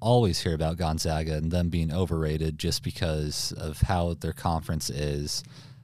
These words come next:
I think it's, I think it's legit this year. I think it's legitimately verified that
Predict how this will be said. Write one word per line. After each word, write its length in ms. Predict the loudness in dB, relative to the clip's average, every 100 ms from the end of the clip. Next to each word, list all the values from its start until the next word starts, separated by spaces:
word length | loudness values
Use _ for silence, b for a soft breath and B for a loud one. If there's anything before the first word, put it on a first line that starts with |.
| b
I 80 | -2
think 300 | 0 0 0
it's, 400 | -4 -2 -2 -2 -6 -12 -4
I 80 |
think 220 | 0 2 0
it's 160 | 2
legit 300 | 2 4 4
this 200 | 2 0
year. 140 | 0 0
I 80 |
think 340 | -2 2 2 2
it's 280 | -2 -2 -2
legitimately 920 | -2 2 4 4 2 2 2 0 -4 -12 _
verified 720 | -4 0 2 2 0 0 0
that 300 | -2 -2 -2